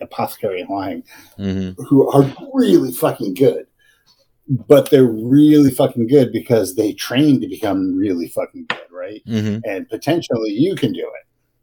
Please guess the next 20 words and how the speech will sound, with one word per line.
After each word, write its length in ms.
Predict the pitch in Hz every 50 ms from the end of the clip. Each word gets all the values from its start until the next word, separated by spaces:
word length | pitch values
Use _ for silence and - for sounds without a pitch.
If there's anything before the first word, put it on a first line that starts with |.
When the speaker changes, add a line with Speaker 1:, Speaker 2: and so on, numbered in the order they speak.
| _ -
Speaker 2:
Right. 320 | 98 101 98 85 73 - _ _ _ _ -
Work 240 | 95 104 123 127
hard 380 | - 135 139 135 135 135 135 123
Speaker 1:
With, 120 | - -
with, 260 | 101 104 120 127 123 - _ _ _ _ _ -
Speaker 2:
and 120 | - 87 87
Speaker 1:
work 180 | 135 127 92
Speaker 2:
you 40 | 104
Speaker 1:
hard 240 | 131 123 123 120 120
with 80 | 139 135
the 80 | 131
Speaker 2:
too. 60 | 117
Speaker 1:
right 180 | 110 113 120 117
master, 600 | 110 110 110 110 110 104 - - 110 107 104 104 104
and 240 | 98 101 98 92 - _ _
you, 140 | 104 101 92 - 101
you 140 | 101 95 92
can, 340 | - - 98 95 92 90 90 - _ _ _ _ _ _ _ _ _ -
you 100 | 92 87
know, 240 | 87 85 85 -